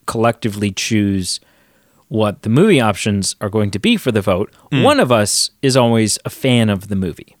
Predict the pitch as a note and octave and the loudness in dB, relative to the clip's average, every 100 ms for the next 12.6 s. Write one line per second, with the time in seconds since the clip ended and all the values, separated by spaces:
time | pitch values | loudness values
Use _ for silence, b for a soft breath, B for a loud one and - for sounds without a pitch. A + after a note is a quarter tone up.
0 | _ - - C#3 G#2+ - _ _ _ _ | _ -8 -2 -2 -4 -12 _ _ _ _
1 | _ - G#2+ G2 F#2+ B B B - A#2+ | _ -2 0 0 -4 B B B -2 2
2 | A#2 - - - D4+ C4+ F#3+ F2 E2 A#2+ | 2 -2 -6 0 2 2 -2 -6 -8 -10
3 | - - - _ _ _ _ _ _ _ | -8 -8 -12 _ _ _ _ _ _ _
4 | _ _ _ _ _ C3 D3+ D3 C#3+ B2+ | _ _ _ _ _ 0 2 4 4 2
5 | C#3 C3 - A#2+ A#2 A2+ G#2+ _ _ - | 0 0 2 2 2 0 -2 _ _ -2
6 | A#2 G#2+ - F#3+ D#3+ D3 D3 - C#3+ - | 0 0 2 2 4 2 0 0 0 0
7 | - C#3+ D3 A#2 - _ A#2+ G2+ G2+ F#2+ | 0 0 2 0 -8 _ -6 -2 0 -2
8 | F2+ E2 - - F2+ F#2+ - B B B | -4 -8 -10 -8 -8 -8 -10 B B B
9 | B B B B _ _ _ _ _ _ | B B B B _ _ _ _ _ _
10 | _ C#3 - C#3 C3 C3+ A#2+ A#2+ A2 G#2 | _ -8 0 2 6 6 4 2 2 0
11 | G2+ G2+ - F#2 F2 E2+ - - - A#2 | -2 -4 -2 -6 -6 -8 -12 -16 -4 -4
12 | B2+ D#3+ D#3+ C#3+ C3+ | 0 -2 2 4 4